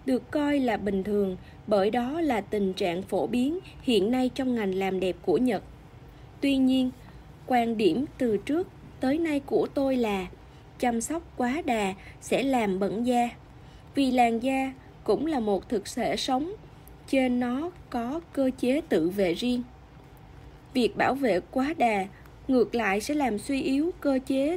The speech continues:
tự làm sạch của da. Điều quan trọng nhất là chúng ta cần bảo vệ da khỏi tia tử ngoại khi đi ra ngoài. Chăm sóc da một cách cơ bản bằng nước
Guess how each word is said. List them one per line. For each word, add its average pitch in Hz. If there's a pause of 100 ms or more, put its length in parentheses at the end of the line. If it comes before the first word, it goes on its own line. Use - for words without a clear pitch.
tự 175 (300)
làm 233
sạch 202 (100)
của -
da. 247 (680)
Điều 247
quan 277
trọng 233
nhất 359
là 226
chúng 247
ta 277
cần 214
bảo 190
vệ 190
da 226
khỏi 214
tia 277
tử 180
ngoại 202 (360)
khi 294
đi 277
ra 269
ngoài. 220 (1500)
Chăm 233
sóc 339
da 247
một 220
cách 339
cơ 269
bản 240
bằng 196
nước 262